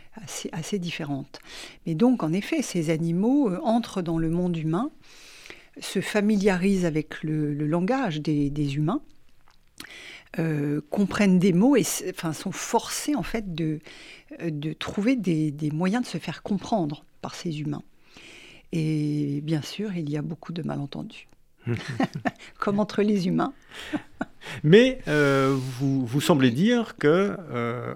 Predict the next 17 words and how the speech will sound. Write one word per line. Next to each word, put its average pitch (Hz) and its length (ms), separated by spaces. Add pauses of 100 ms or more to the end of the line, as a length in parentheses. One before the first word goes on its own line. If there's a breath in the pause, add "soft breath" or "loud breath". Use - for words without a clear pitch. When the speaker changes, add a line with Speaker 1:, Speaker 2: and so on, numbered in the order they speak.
(180)
Speaker 2:
on 139 180 (220)
peut 226 180
dire 180 440
que 170 380 (400 loud breath)
les 120 680
animaux, 123 720 (220)
euh, 107 480 (340)
sont - 300
susceptibles, 143 920 (680 loud breath)
euh, 107 160 (120)
de 123 300
joie, 113 580
de 113 120
tristesse, 117 640
de 110 100
colère, 107 840
euh, 101 320